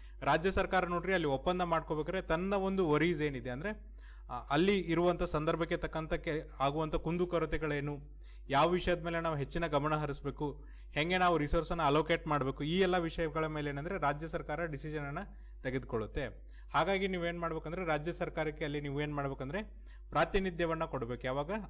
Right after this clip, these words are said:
ಅಂತಾರಾಷ್ಟ್ರೀಯ ಒಪ್ಪಂದವನ್ನ ಮಾಡ್ಕೋಬೇಕಾದ್ರೆ ರಾಜ್ಯ ಸರ್ಕಾರಕ್ಕೂ ಕೂಡ ನೀವು ಪ್ರಾತಿನಿಧ್ಯವನ್ನ ಕೊಡ್ಬೇಕಂತ ಹೇಳ್ತಾರೆ. ಇದಾದ್ಮೇಲೆ ನೋಡ್ರಿ, ತುಂಬಾ ಇಂಪಾರ್ಟೆಂಟ್ ರೆಕಮೆಂಡೇಶನ್ಸ್ ಪುಂಚಿ ಆಯೋಗದ ಏನಪ್ಪಾ ಅಂದ್ರೆ ಮುಖ್ಯಮಂತ್ರಿಗಳನ್ನ ಆಯ್ಕೆ ಮಾಡೋದ್ರಲ್ಲಿ ರಾಜ್ಯಪಾಲರ ಒಂದು ಪಾತ್ರ. ಅಂದ್ರೆ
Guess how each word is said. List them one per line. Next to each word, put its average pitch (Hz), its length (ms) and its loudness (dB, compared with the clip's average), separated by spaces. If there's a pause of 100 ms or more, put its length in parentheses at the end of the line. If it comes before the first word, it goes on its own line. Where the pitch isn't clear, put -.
ಅಂತಾರಾಷ್ಟ್ರೀಯ 170 720 2
ಒಪ್ಪಂದವನ್ನ 156 580 -2
ಮಾಡ್ಕೋಬೇಕಾದ್ರೆ 135 920 -2 (320)
ರಾಜ್ಯ 151 280 2
ಸರ್ಕಾರಕ್ಕೂ 170 520 -2
ಕೂಡ 160 180 -4
ನೀವು 160 240 -4
ಪ್ರಾತಿನಿಧ್ಯವನ್ನ 160 720 -4
ಕೊಡ್ಬೇಕಂತ 139 520 -6 (300)
ಹೇಳ್ತಾರೆ. 113 720 -6 (920)
ಇದಾದ್ಮೇಲೆ 196 400 2
ನೋಡ್ರಿ, 190 200 -2
ತುಂಬಾ 185 300 -2
ಇಂಪಾರ್ಟೆಂಟ್ 175 580 -2
ರೆಕಮೆಂಡೇಶನ್ಸ್ 160 640 -6
ಪುಂಚಿ 151 300 -8
ಆಯೋಗದ 151 400 -2
ಏನಪ್ಪಾ 143 300 -6
ಅಂದ್ರೆ 151 500 -12 (360)
ಮುಖ್ಯಮಂತ್ರಿಗಳನ್ನ 180 920 -2
ಆಯ್ಕೆ 143 300 -2
ಮಾಡೋದ್ರಲ್ಲಿ 139 600 -4
ರಾಜ್ಯಪಾಲರ 143 680 -2
ಒಂದು 147 320 -4
ಪಾತ್ರ. 113 340 -8
ಅಂದ್ರೆ 151 540 -6